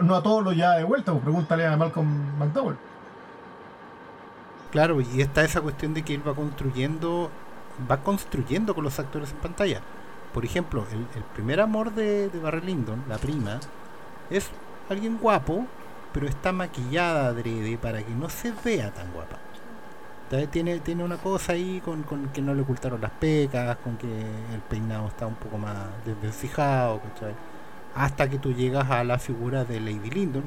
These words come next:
Speaker 2: pasando por la austriaca prusiana que conoció en el
Speaker 1: Bueno,
Speaker 2: camino,
Speaker 1: sí,
Speaker 2: en la granja,
Speaker 1: sí. Te diste
Speaker 2: ¿cachai? Que
Speaker 1: que
Speaker 2: está
Speaker 1: va a ir
Speaker 2: bien,
Speaker 1: al
Speaker 2: pero
Speaker 1: mundo.
Speaker 2: t-, que es muy hermosa, pero tampoco es más hermosa que la otra figura final de Lady Lyndon,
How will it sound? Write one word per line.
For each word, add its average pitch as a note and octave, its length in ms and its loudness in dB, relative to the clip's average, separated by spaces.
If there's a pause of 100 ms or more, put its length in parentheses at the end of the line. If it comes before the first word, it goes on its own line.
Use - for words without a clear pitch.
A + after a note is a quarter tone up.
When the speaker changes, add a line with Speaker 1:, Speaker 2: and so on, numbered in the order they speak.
Speaker 2:
pasando B2 400 0
por A2+ 160 0
la G#2 460 -2 (560)
austriaca C3 600 2
prusiana C#3 520 2
que B2+ 100 -4
conoció B2+ 320 2
en C3+ 120 4
el B2 80 0
Speaker 1:
Bueno, - 40 -10
Speaker 2:
camino, C#3 460 4
Speaker 1:
sí, E3 40 6
Speaker 2:
en D#3+ 60 8
la D#3+ 60 6
granja, D3+ 540 6
Speaker 1:
sí. B2+ 60 -2 (460)
Te B2+ 80 -2
diste C3 140 4
Speaker 2:
¿cachai? C3+ 200 6
Que - 80 -2
Speaker 1:
que C#3+ 60 6
Speaker 2:
está D3+ 120 8
Speaker 1:
va D#3 60 6
a E3 40 4
ir E3 60 6
Speaker 2:
bien, F#3 180 10
Speaker 1:
al D#3+ 100 6
Speaker 2:
pero D3 140 8
Speaker 1:
mundo. C3+ 140 6 (180)
Speaker 2:
t-, - 80 -4 (120)
que D#3+ 100 0
es C3+ 40 2
muy E3+ 220 2
hermosa, F3+ 420 2
pero B2+ 160 0
tampoco F#3 460 0
es - 120 -4
más F#3+ 220 0
hermosa F#3+ 440 -2
que D#3 120 -4
la E3 140 -4
otra E3+ 160 -6
figura E3 400 -4
final D#3 400 -2
de D#3+ 80 -4
Lady D#3+ 340 -4
Lyndon, C3 340 -2